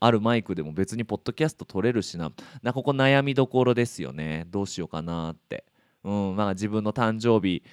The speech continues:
これは誕生日プレゼントでこう自分に買えってことなのかななんて勝手に思ったり思わなかったり、でも新しいパソコンも買ったしなっていうね、あの、今日この頃です。はい。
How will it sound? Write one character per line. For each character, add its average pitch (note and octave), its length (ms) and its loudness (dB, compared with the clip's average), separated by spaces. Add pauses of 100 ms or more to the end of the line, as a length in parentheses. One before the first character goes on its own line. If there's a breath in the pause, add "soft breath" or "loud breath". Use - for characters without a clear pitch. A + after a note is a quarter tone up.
(220 loud breath)
こ B2 180 6
れ C3+ 100 10
は B2+ 300 8 (460 soft breath)
誕 C#3 280 2
生 C#3+ 240 6
日 C#3+ 60 6
プ C#3 160 4
レ D3+ 140 10
ゼ C#3 160 2
ン A2+ 100 -6
ト G2 220 -4 (260)
で G2 200 -2
こ F#2+ 240 -2
う - 20 0
自 G#2+ 240 -4
分 D3+ 260 0
に D#3 140 -8
買 D3 320 2
え F#3 60 6
っ - 20 2
て - 260 0
こ B2+ 180 0
と F3+ 160 2
な F3+ 140 2
の E3+ 140 -2
か D#3+ 200 -2
な F#3 360 0
な D#3+ 160 -2
ん B2+ 80 -10
て A2+ 140 0
勝 - 200 -4
手 D#3+ 220 -2
に E3 100 -2
思 D#3 220 2
っ E3+ 120 -8
た C3 120 4
り G#2+ 100 0
思 B2+ 220 -2
わ E3 100 -2
な D#3 100 -4
か - 140 -8
っ B2 60 -4 (100)
た C3+ 80 2
り、 A#2+ 140 0
で C#3+ 100 6
も D3+ 160 0
新 F3+ 320 2
し G3 220 -4
い E3+ 40 -4
パ C#3+ 140 -4
ソ C#3+ 160 0
コ D#3 160 0
ン D3 100 -6
も D3 120 0
買 - 200 -8
っ - 140 -20
た E3+ 140 -4
し D3 180 -6
な D3 320 -2
っ - 100 -12
て G2 120 -4
い F2+ 100 -2
う D#2+ 80 -6
ね、 G#2 220 -4 (340 loud breath)
あ F2 180 -6
の、 D#2+ 160 -12
今 G2 140 0
日 D2+ 60 -6
こ F2 100 -10
の E2+ 120 -8
頃 D2+ 180 -6
で E2 100 -12
す。 - 180 -20 (240)
は F2 200 -6
い。 F2+ 240 -10